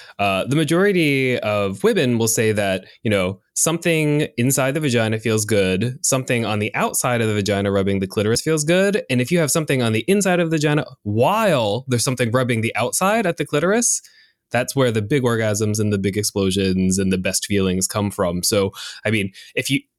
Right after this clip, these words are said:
it, it, like, like Spring said, it's hot. It's way more fun. Um, if you really care about your partner, it should be like, "Well, why don't we give you as much sensation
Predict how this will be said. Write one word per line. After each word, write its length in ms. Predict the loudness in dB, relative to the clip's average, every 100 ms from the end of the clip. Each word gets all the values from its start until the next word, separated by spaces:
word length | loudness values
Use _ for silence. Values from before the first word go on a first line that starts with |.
| _
it, 120 | -6 -4
it, 100 | -6 -8 _ -4
like, 160 | -2
like 120 | -2 -2
Spring 220 | -2 0
said, 280 | 2 2 0
it's 460 | -2 -2 -4 -4 _
hot. 380 | -2 0 0 -4 -6
It's 180 | -6 -2
way 260 | 2 4
more 260 | 4 4 2
fun. 680 | 0 0 0 0 2 2 0
Um, 340 | 0 0 0
if 120 | -2 0
you 80 |
really 180 | 2 0
care 280 | -2 0 2
about 220 | 2 2
your 100 | 0
partner, 320 | 0 -2 0
it 80 | 0
should 120 | 0
be 100 | 0
like, 200 | 2 2
"Well, 380 | 2 2 2 0
why 160 | 0 0
don't 120 | 0
we 100 | 0
give 200 | 0 0
you 200 | 2 2
as 180 | 2 2
much 220 | 2 0
sensation 880 | -2 -2 0 0 0 0 2 0 -2